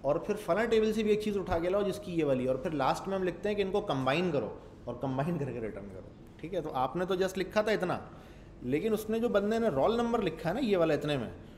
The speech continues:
उसने सिर्फ roll number नहीं लिख के भेजा, उसने roll number भी लिखा है, आगे की query भी लिख दी है उसने। अब वो जब इधर चलेगी, तो वो पूरी की पूरी query क्या हो जाएगी,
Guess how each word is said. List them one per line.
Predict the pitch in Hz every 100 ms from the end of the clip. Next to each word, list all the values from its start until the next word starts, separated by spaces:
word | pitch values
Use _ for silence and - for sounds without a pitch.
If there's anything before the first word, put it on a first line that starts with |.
| -
उसने | 139 185
सिर्फ | 190 202 175
roll | 156 180
number | 185 185
नहीं | 208
लिख | 208 -
के | 151
भेजा, | 120 98 92 - 120
उसने | - 165
roll | 127 139
number | 151 170
भी | 180
लिखा | 190 185 240
है, |
आगे | 143 139 180
की | 180
query | - 143 190
भी | 202
लिख | 143
दी | 120 113
है | 101
उसने। | - - - - - - - - -
अब | 110 107
वो | 156
जब | 175 175
इधर | 165 190
चलेगी, | 185 185 208 226
तो | 214
वो |
पूरी | 214 190 220
की | 220
पूरी | 196 196
query | 196 160 151
क्या | 175 185
हो | 180
जाएगी, | 143 110